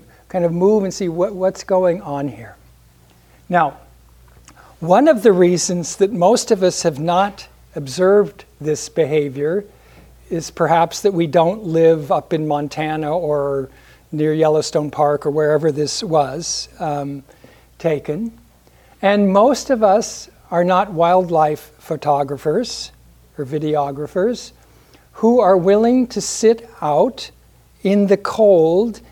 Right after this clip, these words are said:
in the snow, for countless hours in order to perhaps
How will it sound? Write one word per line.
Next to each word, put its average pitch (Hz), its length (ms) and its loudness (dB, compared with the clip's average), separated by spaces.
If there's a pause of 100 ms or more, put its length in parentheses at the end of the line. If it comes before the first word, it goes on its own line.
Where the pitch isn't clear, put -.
in 185 240 0
the 175 100 -2
snow, 170 720 -4 (220)
for 202 440 0
countless 220 1080 -4
hours 165 800 -4 (480)
in 190 160 -2
order 196 360 2
to 202 280 -6
perhaps - 1400 -4